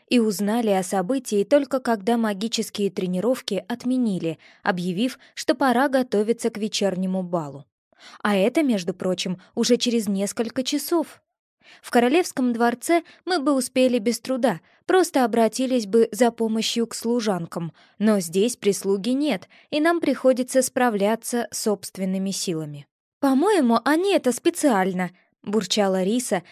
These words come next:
выискивая подходящее платье. «Поставили нас в стрессовые условия с самого начала. Как успеем подготовиться?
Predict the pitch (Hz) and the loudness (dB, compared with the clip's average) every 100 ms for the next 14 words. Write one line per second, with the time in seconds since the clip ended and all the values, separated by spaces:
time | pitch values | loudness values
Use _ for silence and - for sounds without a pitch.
0 | _ 208 247 269 - 262 247 247 240 - | _ 0 2 2 -2 0 2 2 -2 -2
1 | 233 208 208 - 214 202 180 160 - - | 0 2 0 2 0 0 -2 -4 -6 -10
2 | 151 _ _ _ _ 311 302 339 330 269 | -12 _ _ _ _ 2 4 6 6 6
3 | 240 226 226 - - - 311 302 302 254 | 4 4 2 0 -8 2 4 4 4 4
4 | 277 269 - 254 302 330 349 240 220 - | 4 2 0 -2 2 2 4 4 2 2
5 | 302 302 302 302 302 311 - 196 180 165 | 0 2 2 2 0 0 2 4 2 0
6 | _ - _ - 359 277 254 - 311 247 | _ -20 _ 4 4 4 0 2 2 4
7 | 240 220 240 302 294 196 190 - | 2 4 4 6 4 4 0 0